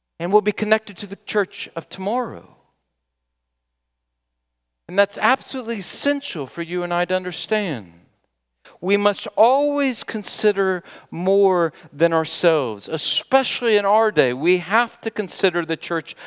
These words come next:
of yesterday and our unity and purity in accord with it. David Wells once wrote, "It's the conceit of modernity that the past is nothing more than a dead weight,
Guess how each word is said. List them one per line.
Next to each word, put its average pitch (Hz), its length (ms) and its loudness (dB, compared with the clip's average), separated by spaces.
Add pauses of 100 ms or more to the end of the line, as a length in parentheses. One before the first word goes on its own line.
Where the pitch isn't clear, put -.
(160)
of 160 200 2
yesterday 151 1000 0 (220)
and 180 160 2
our 175 140 6
unity 202 680 0
and 170 160 0
purity 180 600 2 (180)
in 170 100 2
accord 185 540 -2
with 165 340 -6
it. - 360 -20 (2500)
David 170 300 2
Wells 165 480 4
once 117 320 -4
wrote, 104 480 -2 (1500)
"It's - 200 -6
the 175 80 2
conceit 233 720 0
of 208 80 2
modernity 180 960 2
that 135 200 0
the 156 80 2
past - 680 -2
is 143 200 -4
nothing 170 480 -2
more 156 280 0
than 139 180 -2
a 135 80 0
dead 127 340 2
weight, 131 600 -2